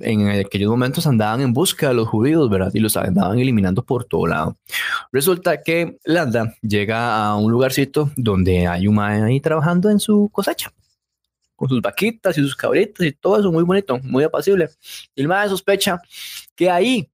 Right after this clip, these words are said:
que ahí hay gente escondida, que el mae tiene gente ahí guardada, y el mae le dice, "Mae, usted tiene gente aquí guardada, no sé qué", y el mae, "No, no sé qué, no sé cuánto". Pues resulta que sí los tenía.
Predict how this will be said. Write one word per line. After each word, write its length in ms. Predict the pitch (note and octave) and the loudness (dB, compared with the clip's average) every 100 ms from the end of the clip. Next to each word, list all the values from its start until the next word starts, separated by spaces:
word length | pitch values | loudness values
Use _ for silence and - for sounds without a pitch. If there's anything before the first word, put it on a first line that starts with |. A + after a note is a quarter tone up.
| _ _ _ _ _ _ _ _ - _ _ | _ _ _ _ _ _ _ _ -20 _ _
que 160 | - C#3+ | -4 0
ahí 360 | D#3+ A#3+ D#3 - _ _ _ _ _ _ _ _ - - _ | 0 0 -4 -8 _ _ _ _ _ _ _ _ -20 -20 _
hay 160 | - A#2 | -4 0
gente 240 | A#2+ A#2+ | 0 0
escondida, 420 | G#2+ G2+ F#2+ G2+ | -2 0 2 2
que 80 | G#2 | 0
el 80 | G#2+ | -2
mae 160 | B2 C#3+ | -2 0
tiene 200 | E3 D#3 | 0 0
gente 200 | D3 D3+ | 0 0
ahí 60 | |
guardada, 480 | C#3+ B2+ E3 F#3+ F#3+ - - - | -2 -2 0 0 -2 -6 -14 -6
y 60 | A#2+ | -2
el 40 | |
mae 160 | A2 B2 | 0 2
le 80 | C3+ | 2
dice, 120 | C#3 | 2
"Mae, 140 | D#3 | 0
usted 280 | F3 F3+ F#3+ - F#3+ | 0 2 2 0 -2
tiene 200 | F#3+ G3+ | 2 4
gente 160 | G3+ G3 | 4 2
aquí 120 | G3+ | 2
guardada, 460 | G3 F3+ F3 F#3 F#3+ | 0 0 0 0 0
no 100 | D#3 | -2
sé 140 | D3+ | -4
qué", 160 | F3+ F3+ | -2 2
y 60 | |
el 60 | E3+ | 2
mae, 180 | E3+ E3+ | 2 4
"No, 280 | G3 G#3+ | 4 4
no 120 | G3+ F#3+ | 2 0
sé 120 | - | -2
qué, 180 | F#3+ F#3+ | -2 0
no 80 | F3 | 0
sé 100 | - | -2
cuánto". 380 | D#3 D3 A2 - _ _ _ _ - - | -2 0 -2 -4 _ _ _ _ -18 -4
Pues 140 | F3 | 0
resulta 460 | F#3 F#3 E3+ C3 B2 | 2 0 0 0 0
que 160 | - | -2
sí 140 | A2 A#2+ | -2 0
los 140 | A#2 | 0
tenía. 280 | G#2+ F#2+ F2+ | 0 2 0